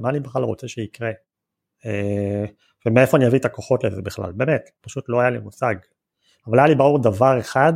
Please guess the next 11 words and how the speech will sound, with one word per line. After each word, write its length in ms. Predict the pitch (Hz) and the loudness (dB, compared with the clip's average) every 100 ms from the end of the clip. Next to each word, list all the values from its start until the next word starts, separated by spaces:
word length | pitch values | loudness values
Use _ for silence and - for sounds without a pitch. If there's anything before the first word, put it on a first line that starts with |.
| 156 | -2
זה 100 | 104 | -10
שאני 200 | - 101 | -10 -10
חייב 280 | - 113 120 | -4 -2 0
לקחת 420 | 113 113 - 113 | -2 -4 -8 -8
לעצמי 640 | 104 - 110 110 107 104 104 _ _ _ _ | -10 -10 -8 -6 -6 -8 -12 _ _ _ _
קצת 260 | - 120 | -2 0
זמן 320 | 104 123 131 147 - | 2 2 4 2 -2
כדי 180 | 107 | -4
לארגן 340 | 104 101 98 117 | -4 -2 0 0
את 80 | 117 | 0
המחשבות, 760 | 107 - 104 107 127 135 - | -4 -6 -6 0 0 0 -6